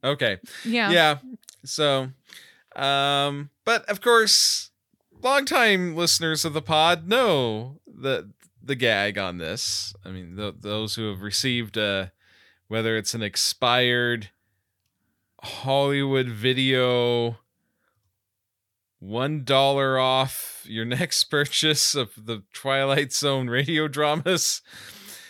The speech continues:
Speaker 1: gift, uh,
Speaker 2: Mm-hmm.
Speaker 1: gift card, or it's, um, or it's a current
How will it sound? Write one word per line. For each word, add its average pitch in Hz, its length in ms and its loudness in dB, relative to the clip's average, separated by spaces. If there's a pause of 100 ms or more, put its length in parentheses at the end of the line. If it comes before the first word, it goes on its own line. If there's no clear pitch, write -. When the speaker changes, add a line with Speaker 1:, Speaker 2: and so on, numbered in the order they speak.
(340)
Speaker 1:
gift, 165 280 0 (180)
uh, - 20 0
Speaker 2:
Mm-hmm. 208 540 -2
Speaker 1:
gift 165 200 -6
card, 175 400 0 (120)
or 143 560 2
it's, 131 560 -2
um, 127 440 -2 (100)
or 247 180 6
it's - 140 2
a 196 40 2
current 196 560 2